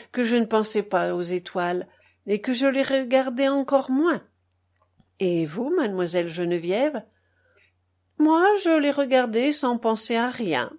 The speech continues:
répondit-elle. « Permettez-moi de ne pas vous croire, » reprit André. « Je suis sûr, au contraire, que vous réfléchissez beaucoup et à propos de tout. » «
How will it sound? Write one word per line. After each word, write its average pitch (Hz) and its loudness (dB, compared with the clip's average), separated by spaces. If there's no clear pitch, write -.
répondit-elle. « 165 -10
Permettez-moi 175 0
de 151 -6
ne 147 -6
pas 131 -6
vous 185 -14
croire, » 220 -2
reprit 160 -8
André. « 139 -10
Je 180 -4
suis 190 -4
sûr, 208 -2
au 131 -10
contraire, 147 -6
que 226 2
vous 214 2
réfléchissez 226 -2
beaucoup 214 -2
et 190 2
à 180 4
propos 180 -6
de 190 -4
tout. » « - -10